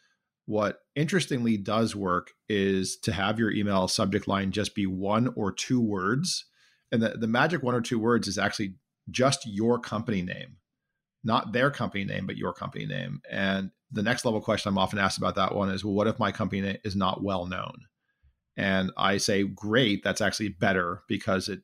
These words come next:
induces curiosity." Moving into the body of the email, this is one that will change over time. When we first did the study, "Hey,"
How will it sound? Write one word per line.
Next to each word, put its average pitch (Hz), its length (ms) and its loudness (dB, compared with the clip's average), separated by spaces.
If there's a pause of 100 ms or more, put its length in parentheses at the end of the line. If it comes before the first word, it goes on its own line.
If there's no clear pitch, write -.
induces 92 380 -6
curiosity." - 840 -4
Moving 139 280 2
into 117 140 0
the 101 80 0
body 101 340 2
of 92 100 -2
the 101 180 -2
email, 95 520 0 (640)
this 196 280 0
is 202 100 4
one 151 180 0
that 127 160 -2
will 127 200 2
change 104 360 0
over 92 200 0
time. - 360 -6
When 110 140 0
we 113 120 2
first 131 320 0
did 113 120 0
the 110 100 0
study, 98 420 0 (100)
"Hey," 107 520 0